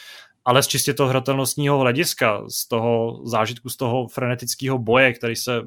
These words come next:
hraje podle svých vlastních pravidel a který je hodně založený na skillu, protože si v té hře nemůžete odemknout lepší zbraně. Vy prostě musíte být dobrý s tou zbraní, kterou, který sbíráte v tom světě, který vždycky, eh, objevujete,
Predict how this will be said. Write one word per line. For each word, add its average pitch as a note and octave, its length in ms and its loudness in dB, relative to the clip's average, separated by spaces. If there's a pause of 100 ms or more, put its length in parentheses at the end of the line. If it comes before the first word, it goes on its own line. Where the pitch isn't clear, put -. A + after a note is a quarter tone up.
(100)
hraje A#2 200 0
podle A#2+ 240 -4
svých A#2 180 -6
vlastních B2 340 -6
pravidel A2 500 2 (420)
a A2+ 280 4
který A#2+ 220 2
je A#2+ 80 6
hodně A#2 200 0
založený A#2+ 380 2
na A#2 100 2
skillu, A#2 420 0 (100)
protože G#2 300 -4
si A#2+ 140 -2
v - 20 -6
té A2+ 200 -4
hře A#2 180 0
nemůžete C3+ 320 2
odemknout A#2 340 0
lepší A2+ 240 -4
zbraně. G2+ 360 -2 (100)
Vy A2+ 80 -12
prostě - 260 -12
musíte A2+ 280 -6
být A2+ 180 0 (100)
dobrý A#2 340 0
s - 80 -8
tou A#2+ 140 -4
zbraní, A#2 320 0
kterou, A#2+ 360 -2 (240)
který A#2+ 180 -4
sbíráte A2+ 360 0
v - 40 -20
tom B2+ 120 -6
světě, G#2+ 420 0
který G#2 240 -12
vždycky, G#2+ 400 -8 (480)
eh, G2+ 360 0
objevujete, A2 760 2